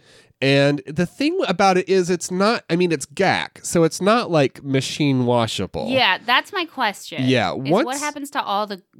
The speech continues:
Speaker 2: dirt that goes inside of it?
Speaker 1: It stays inside. What you're supposed to do is sort of get the gack and then fold it, like, you get all the stuff and then you fold it in on itself and then you use it a few more times and then you throw it away.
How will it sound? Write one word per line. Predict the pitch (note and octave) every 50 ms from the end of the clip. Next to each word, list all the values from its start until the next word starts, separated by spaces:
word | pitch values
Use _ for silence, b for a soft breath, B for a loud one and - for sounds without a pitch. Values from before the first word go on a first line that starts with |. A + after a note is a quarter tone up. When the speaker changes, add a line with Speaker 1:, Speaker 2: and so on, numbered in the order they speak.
| G3 G#3 _ _ _ _ -
Speaker 2:
dirt | B3+ C#4 C#4+ C#4+ B3 -
that | A3+ G#3+ -
goes | - G#3 G3+ G3 -
inside | G#3+ G3 F#3+ G#3+ - - - - G3 F#3 F#3 F3+ E3+
of | D#3+ D#3
it? | D#3 - -
Speaker 1:
It | D#3+ D#3 -
stays | - - - G3+ G3+ G3+ G3 F#3+ D#3+ F3
inside. | D#3+ C#3+ - E3+ D#3+ D#3+
What | E3+ F3+ F#3 -
you're | G3 F3+
supposed | - G3 - G#3+ A3+ B3 - -
to | G#3
do | - F3+ E3 D3+
is | C#3+ C3+
sort | - - D#3+ D3+ C#3
of | B2 A2+ -
get | - D3+ D#3 -
the | C3+ A#2
gack | - B2 A#2+ C3 D3 D#3+ - -
and | B2+ B2 A#2+
then | B2 A#2 A#2
fold | - - C#3+ C3+ C#3 C#3 C#3
it, | C#3+ - -
like, | A#2+ A2+ - -
you | A2+
get | G#2 - C#3 C#3+
all | D#3 D#3 D#3
the | D3
stuff | - - - C3 A2 G#2+ G#2+ G#2 F#2+ - - -
and | B2+ B2
then | B2+ B2
you | A#2+ A2+
fold | - - - C#3 C#3 C#3 B2+
it | B2+ -
in | - A#2+ B2
on | C3+ D3 D#3+ E3+
itself | C3 - - F3+ F3 E3+ -
and | C#3+ C3
then | B2+ B2
you | A#2+ A#2 A2+
use | A2 A2+ A#2+ A#2+ A#2
it | A#2
a | G#2+ G#2
few | - B2 A#2+
more | A2 A2+ A2 G#2
times | - - A#2+ A#2 A#2+ A#2+ A#2+
and | A#2+ G#2+
then | A2 G#2 G#2
you | G2+ F#2+
throw | - - - G#2+ G#2+ G#2 G2+
it | G2
away. | F#2+ F#2 F#2 E2+ C#2 A#1 - - - -